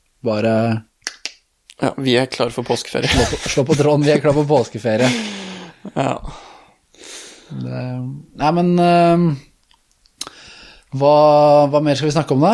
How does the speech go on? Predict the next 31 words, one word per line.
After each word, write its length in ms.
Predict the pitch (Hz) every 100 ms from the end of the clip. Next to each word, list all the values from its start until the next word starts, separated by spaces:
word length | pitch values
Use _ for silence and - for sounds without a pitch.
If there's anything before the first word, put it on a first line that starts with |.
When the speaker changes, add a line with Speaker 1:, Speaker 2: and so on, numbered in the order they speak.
| 208
Speaker 1:
Er 80 | 156
det 40 | 151
noe, 840 | 156 151 151 151 151 151 151 151 151
det 80 | 143
er 60 | 120
ikke 100 | 190
noe 80 | 180
mer 100 | 123
som 100 | 147
har 60 |
skjedd, 260 | - 110 98 107
egentlig. 400 | 110 120 180 202 - _ _ - _ 139
Speaker 2:
Nei, 140 | 147 -
lite 240 | 143 135 131
som 160 | 131
skjer, 320 | 123 123 123 127
eh, 460 | 127 127 123 131 -
Speaker 1:
Som 160 | 120 160
er 60 |
verdt 100 | 127
Speaker 2:
egentlig, 80 | 135
Speaker 1:
å 0 |
Speaker 2:
altså. 80 | 131
Speaker 1:
nevne. 340 | 120 101 117 147 - -
Speaker 2:
Nei. 140 | 73 - - - - - - - - - _ -
Speaker 1:
Vi 80 |
har 120 | 147 151
jo 80 |
fått 200 | 151 139 147
noen 140 | 143
spørsmål. 580 | - 131 - 165 185